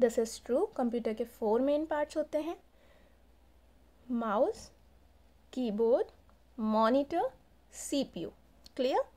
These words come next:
एमयू stands for memory utility। तो एमयू है क्या?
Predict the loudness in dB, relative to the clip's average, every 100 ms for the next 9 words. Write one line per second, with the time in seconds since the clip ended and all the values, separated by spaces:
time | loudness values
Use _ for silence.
0 | -20 -20 -20 -20 -20 -20 _ 4 6 8
1 | 8 6 4 2 -2 -12 -12 -8 -8 2
2 | 4 4 2 0 -6 2 4 6 2 -8
3 | -2 2 4 4 4 4 4 2 -2 -4
4 | -6 -10 -14 -18 _ _ _ -2 0 0
5 | -4 -20 _ -2 0 4 2 4 2 2
6 | -2